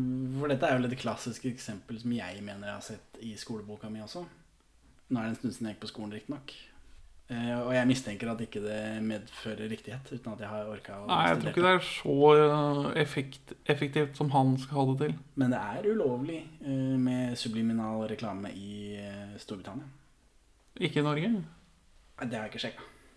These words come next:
Speaker 2: Det, det antar jeg ikke er lov i Norge. Jeg håper ikke
Speaker 1: Jeg ser for meg at det er en av de tingene ikke de har giddet å dekke av ved lov.
Speaker 2: Håper ikke Medietilsynet kommer og tar meg for når jeg drev filmklubb og lekte Tyler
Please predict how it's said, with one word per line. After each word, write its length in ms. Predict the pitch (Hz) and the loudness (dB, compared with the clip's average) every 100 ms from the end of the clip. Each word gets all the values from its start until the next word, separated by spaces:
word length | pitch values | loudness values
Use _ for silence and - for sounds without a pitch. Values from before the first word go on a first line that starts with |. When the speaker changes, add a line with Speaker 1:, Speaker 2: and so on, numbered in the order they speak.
| - | -6
Speaker 2:
Det, 120 | 165 143 147 - 135 | 0 4 4 2 -2
det 100 | 139 | 2
antar 440 | 147 135 139 151 | 4 4 6 6
jeg 140 | 143 139 | 6 4
ikke 80 | 135 | 2
er 60 | |
lov 100 | 135 | 2
i 80 | 135 | 4
Norge. 240 | 135 139 139 135 - - - _ - | 2 2 -2 -4 -12 -20 -20 _ -10
Jeg 160 | - | 0
håper 240 | 151 143 147 | 2 4 2
ikke 180 | 139 147 147 | 4 6 8
Speaker 1:
Jeg 100 | 143 | 8
ser 100 | 143 | 6
for 140 | 131 127 | 4 2
meg 80 | 117 | 2
at 60 | |
det 40 | 120 | 2
er 120 | 120 | 2
en 60 | 113 | 0
av 80 | 113 | -2
de 80 | 113 | -4
tingene 280 | 110 110 113 | -4 -4 -4
ikke 140 | 117 | -4
de 60 | 110 | -4
har 60 | 110 | -4
giddet 300 | 120 107 107 | -4 -4 -6
å 60 | 104 | -6
dekke 320 | 117 - 107 | -8 -6 -8
av 80 | 104 | -6
ved 60 | 107 | -6
lov. 300 | 117 110 - - - - | -6 -8 -16 -20 -20 -6
Speaker 2:
Håper 240 | 131 135 135 | -4 0 2
ikke 120 | 143 | 6
Medietilsynet 760 | 139 139 139 139 143 143 143 | 8 8 6 4 4 4 4
kommer 200 | 147 139 | 6 6
og 60 | 143 | 8
tar 120 | 143 | 8
meg 220 | 143 139 139 | 8 6 6
for 200 | 147 143 | 4 4
når 280 | 143 143 139 | 6 6 6
jeg 160 | 135 139 | 6 8
drev 180 | 143 139 | 6 6
filmklubb 520 | 135 135 - 143 135 | 2 -2 2 4 4
og 680 | 143 147 139 139 139 135 - | 2 2 4 6 6 4 4
lekte 400 | 147 139 147 147 | 0 0 2 2
Tyler 380 | 143 143 139 135 | 6 6 6 4